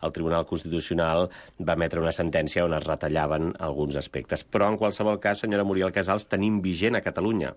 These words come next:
un estatut i tenim vigent una Constitució espanyola. De quina manera creu vostè i creuen els de Junts pel Sí que es pot trencar o que es pot transformar aquesta legalitat vigent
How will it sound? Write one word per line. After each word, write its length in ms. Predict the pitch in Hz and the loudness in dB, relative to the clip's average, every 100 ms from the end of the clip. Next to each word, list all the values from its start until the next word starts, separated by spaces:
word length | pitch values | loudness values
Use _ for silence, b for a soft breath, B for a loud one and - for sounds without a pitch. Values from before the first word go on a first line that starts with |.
| - | -4
un 200 | 90 90 | 0 0
estatut 560 | 92 107 101 160 196 - _ _ - | 0 -2 0 2 0 -4 _ _ -10
i 60 | |
tenim 240 | - 78 82 | -4 -2 0
vigent 300 | 82 80 87 | 0 0 2
una 160 | 101 85 | 2 0
Constitució 1040 | 80 76 - 76 - - 85 80 78 78 - | -2 -4 -6 -4 -4 0 2 2 2 0 0
espanyola. 480 | 85 - 90 131 123 | -4 -2 0 2 2
De 120 | 90 | 0
quina 220 | - 147 131 | 0 0 2
manera 360 | 107 78 69 - B B B - | 2 0 -4 -8 B B B -4
creu 280 | 95 90 85 | 0 2 2
vostè 560 | 80 - 95 92 98 | -2 -2 2 2 2
i 120 | 92 82 | 2 -2
creuen 440 | - 92 90 87 | 0 2 2 2
els 200 | 85 78 | 0 -2
de 80 | 80 76 | -2 0
Junts 360 | 87 85 80 | 0 0 -2
pel 200 | - 78 | -2 -2
Sí 300 | - 95 92 95 B B B B B | 0 0 2 0 B B B B B
que 140 | 85 | -6
es 60 | - - | -6 -4
pot 400 | 92 90 90 92 - | 2 2 2 -2 -6
trencar 720 | - 87 80 78 101 92 92 87 B B | -2 0 0 0 2 4 2 0 B B
o 80 | 85 78 | -4 -2
que 80 | |
es 60 | - | -6
pot 220 | - 87 - | -2 0 2
transformar 720 | 92 85 - 87 85 95 87 | 0 0 0 0 2 2 0
aquesta 320 | 90 - 85 | -4 -2 -2
legalitat 540 | 82 80 82 78 87 78 | 0 0 0 0 -2 0
vigent 540 | 82 80 95 107 117 | -2 0 2 2 0